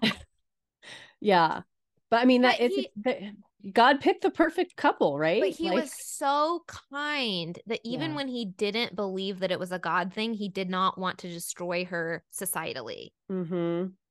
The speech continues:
Speaker 2: So you have, like, think about the kind of person that that takes. Like, he, sh-, he at that point was thinking, "Okay, like,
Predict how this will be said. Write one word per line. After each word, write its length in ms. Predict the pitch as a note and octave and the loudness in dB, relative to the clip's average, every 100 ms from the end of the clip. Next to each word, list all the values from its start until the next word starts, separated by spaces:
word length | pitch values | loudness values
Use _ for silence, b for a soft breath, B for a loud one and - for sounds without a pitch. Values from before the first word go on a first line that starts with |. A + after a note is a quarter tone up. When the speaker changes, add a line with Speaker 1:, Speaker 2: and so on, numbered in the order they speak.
| _ - | _ -10
Speaker 2:
So 80 | A#3+ | -6
you 80 | |
have, 240 | C4 C#4 C4+ | -6 -8 -10
like, 180 | B3+ - | -10 -10
think 260 | - E4+ | -12 -8
about 240 | F#4+ F#4 D4+ | -4 -2 -2
the 80 | B3+ | -4
kind 220 | A#3 A3 | -6 -6
of 60 | |
person 380 | G#3 G#3 - G3+ | -6 -8 -6 -10
that 120 | F3 C#3+ | -8 -6
that 220 | E3 - | -8 -8
takes. 500 | E3 D#3 - - - | -10 -10 -12 -14 -6
Like, 260 | F3+ E3+ b b b _ | -6 -6 b b b _
he, 100 | - - | -20 -14
sh-, 240 | - - - | -10 -10 -10
he 260 | A#3+ D4 | -6 -4
at 160 | D#4 A#3 | -2 0
that 180 | A3+ - | 0 0
point 240 | A3 G#3 | -4 -4
was 120 | G3 G3 | -6 -6
thinking, 360 | F#3+ F3+ F3+ | -6 -6 -4
"Okay, 420 | F3 G#3 F3+ E3 D#3+ | -4 -2 -2 -2 -4
like, 220 | D3+ | -6